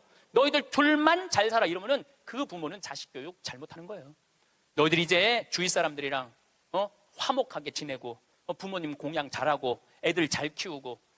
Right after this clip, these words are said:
니네들 재능 가지고 나누고 살아." 이렇게 말해도 잘 살까 말까인데, 아, 아무것도 신경 쓰지 말고 "니네 둘만 잘 살아."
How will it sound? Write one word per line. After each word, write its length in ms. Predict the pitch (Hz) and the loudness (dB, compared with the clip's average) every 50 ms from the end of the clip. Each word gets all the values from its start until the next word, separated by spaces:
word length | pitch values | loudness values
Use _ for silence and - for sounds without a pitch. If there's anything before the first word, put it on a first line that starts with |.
| _ _ - | _ _ -2
니네들 260 | 160 208 208 196 202 | 0 0 2 2 0
재능 220 | 202 - 214 240 220 | 0 0 0 2 2
가지고 220 | 196 170 175 170 | 0 0 0 2
나누고 340 | 160 170 220 277 320 294 311 | 2 2 2 2 -2 -4 -4
살아." 280 | - - 233 185 120 - - _ - _ _ - | 0 2 2 2 0 -2 -10 _ -20 _ _ 0
이렇게 480 | 202 254 - 359 359 - - 330 - | 2 4 4 4 4 4 2 2 4
말해도 400 | - 220 185 214 240 226 226 233 - - | 4 4 4 4 4 4 2 -2 -4 -2
잘 220 | - - 180 254 277 | 0 2 2 2 4
살까 300 | 294 285 269 - 262 247 | 2 2 2 4 2 4
말까인데, 500 | - 165 196 - - 202 202 254 254 - - - - - | 4 4 2 2 0 0 2 2 -2 -2 -2 -8 -2 2
아, 140 | - 254 262 - - - - - - - - - - - - - | 2 4 4 2 0 0 -4 -6 -10 -14 -14 -16 -12 -8 -6 -6
아무것도 320 | 403 440 392 349 339 - 311 | -4 0 0 0 0 0 -2
신경 300 | 294 - 294 285 285 269 | -2 -2 0 0 0 0
쓰지 220 | - 269 240 262 | 0 0 0 2
말고 220 | 240 240 240 254 240 - - _ - | 2 4 2 2 -2 -4 -6 _ 0
"니네 200 | 269 277 294 285 | 4 4 4 2
둘만 560 | - - 285 302 320 311 302 285 269 262 - | 2 0 2 2 4 4 4 2 2 0 -4
잘 640 | - - - - - - - - - - 349 415 | -6 -4 -4 -4 -4 -4 -4 -2 4 4 4 4
살아." 260 | 381 - 294 262 190 | 6 4 4 4 4